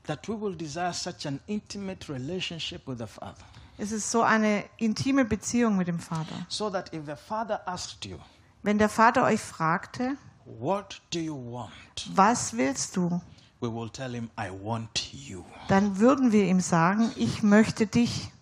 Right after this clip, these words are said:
Speaker 1: The people who know their God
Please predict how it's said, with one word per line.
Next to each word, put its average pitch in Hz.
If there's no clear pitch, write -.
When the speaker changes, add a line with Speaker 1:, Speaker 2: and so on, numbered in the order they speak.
Speaker 1:
The 147
people 175
who 160
know 151
their 113
God 107